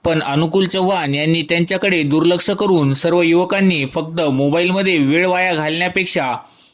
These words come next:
नोकरी, व्यवसाय करण्यासाठी प्रयत्न करावे, मी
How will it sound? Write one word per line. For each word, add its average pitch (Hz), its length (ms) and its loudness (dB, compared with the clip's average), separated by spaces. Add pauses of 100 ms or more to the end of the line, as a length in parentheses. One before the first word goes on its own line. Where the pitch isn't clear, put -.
(140)
नोकरी, 175 520 0
व्यवसाय 165 420 0
करण्यासाठी 185 680 0
प्रयत्न 170 440 -2
करावे, 151 460 -2 (560)
मी 170 120 0